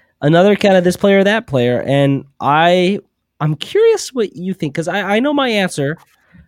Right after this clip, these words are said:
but you like both of these guys a lot.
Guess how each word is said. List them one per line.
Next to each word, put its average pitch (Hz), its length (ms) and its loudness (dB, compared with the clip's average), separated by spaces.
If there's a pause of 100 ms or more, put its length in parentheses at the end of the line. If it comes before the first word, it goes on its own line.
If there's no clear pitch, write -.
(140)
but 170 200 -2
you 185 240 -2
like 233 340 0
both 180 360 0
of 143 120 -4
these 123 220 -6
guys 120 300 -2
a 113 60 -6
lot. 107 540 -10